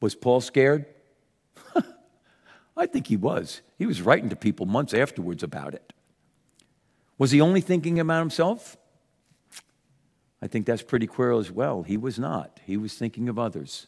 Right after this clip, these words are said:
and the ministry that he still had to do. Why? Because he trusted Jesus and that he had more work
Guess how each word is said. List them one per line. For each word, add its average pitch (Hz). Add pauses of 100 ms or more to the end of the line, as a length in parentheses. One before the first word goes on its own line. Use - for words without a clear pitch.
(260)
and 95
the 95
ministry 104
that 92
he 90
still 95
had 95
to -
do. 76 (1200)
Why? 98 (600)
Because 110
he 85
trusted - (380)
Jesus 90 (220)
and 101
that 90
he 82
had 78
more 92
work 87